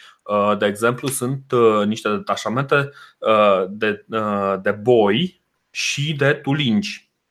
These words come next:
Boii vor, uh, vor reveni în, uh, narațiune, pentru că, uh, după ce îi înfrânge Cezar, Cezar le, uh, le dă în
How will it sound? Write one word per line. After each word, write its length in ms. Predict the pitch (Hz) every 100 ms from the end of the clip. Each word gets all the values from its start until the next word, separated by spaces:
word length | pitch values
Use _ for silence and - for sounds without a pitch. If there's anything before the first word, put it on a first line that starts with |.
| _ - 127 107
Boii 580 | 123 151 131 98 123 143
vor, 200 | 107 117
uh, 640 | 120 113 113 107 104 101 98
vor 220 | 110 113
reveni 380 | 139 180 170 147
în, 220 | 120 107
uh, 220 | 101 98
narațiune, 560 | 104 104 101 95 98 135
pentru 380 | 135 131 131 123
că, 300 | 123 113 107 - - - - _
uh, 340 | 110 104 104
după 240 | 113 139
ce 160 | 190 -
îi 140 | 165 131
înfrânge 680 | 107 98 117 110 107 98 92 87 82 78
Cezar, 720 | - 120 101 87 80 - - _ _ _ -
Cezar 460 | 156 160 180 175
le, 720 | 160 147 147 139 131 120 110 117
uh, 400 | 113 110 107 104 104 107
le 100 | 113
dă 520 | 110 117 120 135 131 131 -
în 340 | 117 123 131